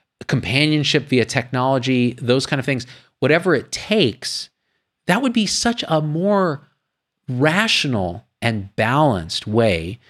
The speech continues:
to proceed instead of this one-size-fits-all blanket that we had to do in the beginning, but now we don't have to do it. This is just a rational way to look at this. And it takes all the different political viewpoints, by the way, and says, "Yeah, you're all true,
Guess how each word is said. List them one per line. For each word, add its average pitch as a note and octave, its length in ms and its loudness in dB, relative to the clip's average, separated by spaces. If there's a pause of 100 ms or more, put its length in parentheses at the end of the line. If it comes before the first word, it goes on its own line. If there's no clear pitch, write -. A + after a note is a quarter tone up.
(140)
to B2+ 120 -2
proceed C3+ 720 0
instead A#2+ 440 0
of C3+ 140 2
this A#2 180 0
one-size-fits-all A#2+ 1080 0
blanket G#2+ 420 -2
that E2 120 -2
we G2+ 100 -4
had D3+ 220 -4
to - 80 -10
do B2 120 0
in G#2+ 60 -2
the G2 60 -4
beginning, A#2 240 0
but G#2 120 -6
now B2+ 200 -4
we D3 140 0
don't A#2+ 460 0 (200)
have G#2 340 -2
to B2 100 -2
do G#3+ 300 2
it. - 160 -2 (1000)
This A3 180 -2
is A#3+ 160 4
just - 240 -2
a B2+ 60 0
rational A2 640 0
way A2+ 140 4
to A2 80 2
look A#2+ 300 0
at A#2 120 -4
this. - 260 -8
And C#3 140 2
it C#3+ 100 -4
takes G3 400 -2
all G#3+ 220 4
the A#3+ 100 4
different D#3+ 380 0
political B2+ 480 0
viewpoints, G2 480 -4
by F2+ 200 -2
the F#2 100 -8
way, D#2+ 300 -10
and G2+ 120 -4
says, C3 200 0
"Yeah, G3 120 4
you're G3 220 2
all G3 340 4
true, C#3 960 2